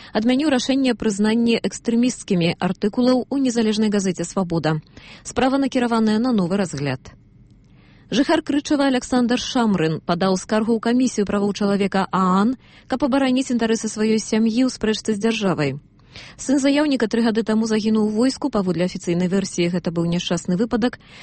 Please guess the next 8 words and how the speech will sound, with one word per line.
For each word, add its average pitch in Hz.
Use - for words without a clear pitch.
паводле 269
бацькі 240
прычына 190
смерці — 226
нестатутныя 208
адносіны 170
ў 160
частцы. 156